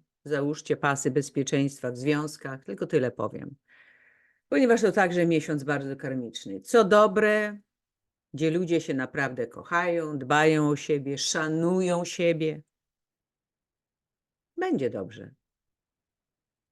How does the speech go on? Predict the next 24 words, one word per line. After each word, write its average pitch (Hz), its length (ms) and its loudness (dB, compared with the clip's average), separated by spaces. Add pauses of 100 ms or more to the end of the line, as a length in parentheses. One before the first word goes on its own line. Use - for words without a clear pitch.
(600)
Bo 208 280 4
rozsądnie 220 640 -2
do 202 120 -4
tego 202 240 -8
podejdą. 294 580 -6 (1300)
Okej, 254 280 -2
może 151 240 -2
się 196 140 -4
różnimy 180 560 -6 (560)
i 160 80 4
może 170 300 4
jest 165 240 4
czas 165 300 -2
taki 160 260 -6
właśnie, 156 420 0
jak 147 180 2
Grace 151 420 2
mówi, 147 280 0
denerwujący 143 1120 -2
i 139 120 -2
tak 135 240 -2
dalej. 135 420 2
Trzeba 165 320 -4
być 147 280 -4